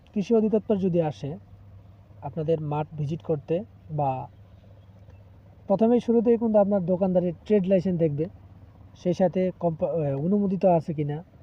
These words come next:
লাইসেন্স ধারে কিনা, এটা কিন্তু স্বয়ংসম্পূর্ণভাবে চেক করবে। কারণ উনি একটা প্রোডাক্ট ছাড়লো, সেই প্রোডাক্টটা, প্রোডাক্ট, প্রোডাক্টটা ভেজাল বের হলো, আগে কিন্তু দোকানদারকে এসে ধরে।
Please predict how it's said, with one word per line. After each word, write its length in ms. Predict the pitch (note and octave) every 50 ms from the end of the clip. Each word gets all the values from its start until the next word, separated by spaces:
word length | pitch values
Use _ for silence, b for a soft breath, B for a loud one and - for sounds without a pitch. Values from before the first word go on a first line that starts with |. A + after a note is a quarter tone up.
| - - - - - - - - - - - - - - - - - - _ - - -
লাইসেন্স 420 | D#3 D#3 D#3+ - - F#3+ F3+ D3
ধারে 180 | D#3+ E3 E3+ D#3+
কিনা, 320 | - E3+ D3 D3 D3+ E3+ - - - - - - - - - - - - - - - - - -
এটা 200 | E3 - F3+ E3+
কিন্তু 260 | E3+ F3+ F3 E3 F#3+ -
স্বয়ংসম্পূর্ণভাবে 800 | - - E3 E3 D#3+ D3 E3 D#3 D3 D#3 D#3 D#3 D3+ D3+ D3+ D3+ - -
চেক 140 | - D3 - -
করবে। 260 | - C3+ B2+ A#2 A#2 A2+ - - - - - - - - - - - - - - - - - - - - _ _ -
কারণ 300 | D#3 D3+ D#3 D#3 D#3+ D#3+ - - - -
উনি 280 | E3+ E3+ F3+ G3+ G#3+ G#3+
একটা 240 | G3+ - - A3 G3
প্রোডাক্ট 460 | - - - G3+ G3+ G#3+ G3 - -
ছাড়লো, 400 | G3+ G3 F#3 E3+ E3 E3 E3+ F3+ - -
সেই 200 | - - F#3 F3
প্রোডাক্টটা, 400 | D#3+ - - G3 F#3 F3 E3+ F#3+ E3+ - -
প্রোডাক্ট, 480 | - F#3 F#3+ F#3+ F#3 - - - - -
প্রোডাক্টটা 540 | F3+ F3+ F3+ G3 F#3 - - E3+ D#3 E3 G3 - - - - - - C#3
ভেজাল 280 | C3+ C#3+ D3 F3+ F#3+ F#3+
বের 220 | F3 F3+ F3+ F3
হলো, 280 | D3 D#3 D3 C#3+ F#3 A#3 - _ - - b b b b b b b -
আগে 180 | - D3+ D#3+ F3+
কিন্তু 260 | E3+ G#3 G3+ G3+ F#3+ F3+
দোকানদারকে 540 | G3 E3+ - F#3+ F#3 E3 F3+ E3 E3 F#3
এসে 280 | E3+ D#3+ - - G3 A#3 C#4 - - - - - - - - - - - - - - - D#3
ধরে। 280 | A#2+ A#2+ C3 C3 B2